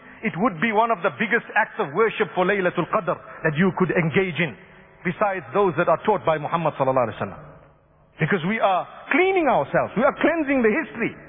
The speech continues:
we are taking things out, and we won't accept that again. Someone sends you a message, tell them, "Not me." Do you have the guts to do that for the sake of Allah? Or are you just gonna have a laugh and say, "Okay, let's all have a laugh"? My brothers and sisters, that's the contamination of the mind.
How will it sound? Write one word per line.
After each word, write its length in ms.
we 80
are 160
taking 340
things 220
out, 240
and 120
we 160
won't 240
accept 400
that 160
again. 320
Someone 320
sends 220
you 100
a 80
message, 320
tell 160
them, 320
"Not 240
me." 240
Do 100
you 60
have 160
the 100
guts 240
to 60
do 140
that 180
for 120
the 100
sake 220
of 100
Allah? 300
Or 100
are 80
you 140
just 160
gonna 180
have 140
a 100
laugh 300
and 160
say, 100
"Okay, 380
let's 160
all 180
have 160
a 80
laugh"? 220
My 100
brothers 320
and 160
sisters, 380
that's 240
the 80
contamination 760
of 100
the 80
mind. 280